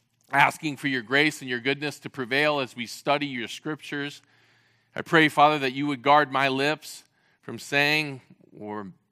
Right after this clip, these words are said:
teaching anything that isn't accurate, that doesn't reflect the reality of your word.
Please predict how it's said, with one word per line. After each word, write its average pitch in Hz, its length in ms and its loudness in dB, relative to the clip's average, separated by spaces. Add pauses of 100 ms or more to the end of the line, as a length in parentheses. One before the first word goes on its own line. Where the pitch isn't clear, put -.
(380)
teaching 147 440 -4
anything 147 400 -2
that 127 160 -2
isn't 135 360 -6
accurate, 147 600 0
that 117 160 -6
doesn't 143 340 -6
reflect 147 600 -2 (460)
the 120 100 -6
reality 139 480 2
of 127 80 -10
your 120 100 -6
word. 143 480 -6